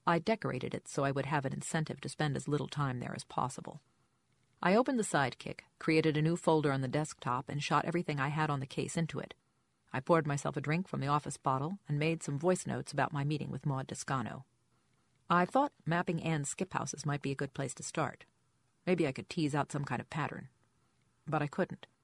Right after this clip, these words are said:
She had skipped to eleven different addresses around the city that the bot had known about,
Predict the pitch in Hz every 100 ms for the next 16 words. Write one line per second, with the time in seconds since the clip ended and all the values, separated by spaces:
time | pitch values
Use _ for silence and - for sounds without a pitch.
0 | _ _ _ _ - 156 139 - 202 190
1 | 151 151 185 175 175 143 143 147 147 -
2 | 143 135 147 139 - 151 151 - 131 143
3 | 147 143 143 139 170 135 107 -